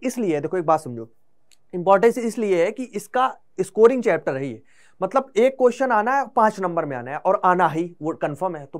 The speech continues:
पाँच नंबर का एक क्वेश्चन इससे आना ही है। किसी किसी सेट में ऐसा भी हो जाता है कि अथवा में दो क्वेश्चन लगे होंगे और दोनों इसी चैप्टर के होंगे, तो अगर दोनों इसी चैप्टर के क्वेश्चन हुए तो हमें ये क्वेश्चन करना ही पड़ेगा, तभी हम पूरा पेपर अटेंड कर पाएंगे।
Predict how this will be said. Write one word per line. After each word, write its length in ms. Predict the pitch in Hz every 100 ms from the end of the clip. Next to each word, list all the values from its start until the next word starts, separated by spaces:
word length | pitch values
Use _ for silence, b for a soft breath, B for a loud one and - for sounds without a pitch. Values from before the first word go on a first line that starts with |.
| -
पाँच 260 | 220 247 247
नंबर 280 | 214 202 240
का 100 | 247
एक 280 | 220 220 220
क्वेश्चन 280 | 202 196 208
इससे 200 | 208 226
आना 280 | 175 156
ही 100 | 156
है। 100 | 127 - _ _ _ _ -
किसी 200 | - 285
किसी 180 | 269 269
सेट 220 | 254 262
में 120 | 262
ऐसा 380 | 202 160 156 226
भी 100 | 226
हो 100 | 214
जाता 280 | 214 214 233
है 80 |
कि 120 | 233 240
अथवा 440 | 170 165 165 202
में 140 | 208 190
दो 100 | 202
क्वेश्चन 280 | 196 196
लगे 220 | 208 196 233
होंगे 180 | 240
और 60 | 226
दोनों 340 | 147 170 220 240
इसी 160 | 240
चैप्टर 340 | 226 214 208 190
के 100 | 185
होंगे, 240 | 156 156 - _ _ _
तो 40 | 214
अगर 220 | 202 233
दोनों 320 | 165 190 262
इसी 160 | 254 247
चैप्टर 320 | 240 220 233
के 100 | 226
क्वेश्चन 320 | 214 202 220
हुए 140 | 202 233
तो 100 | 202
हमें 240 | 185 214
ये 160 | 190 208
क्वेश्चन 340 | 196 196 214
करना 300 | 202 190 233
ही 140 | 208
पड़ेगा, 360 | 185 135 135 185 - _ -
तभी 220 | 190 240
हम 100 | 214
पूरा 240 | 185 190
पेपर 320 | 190 175 185 247
अटेंड 400 | 165 156 196 190
कर 160 | 151
पाएंगे। 380 | 135 120 120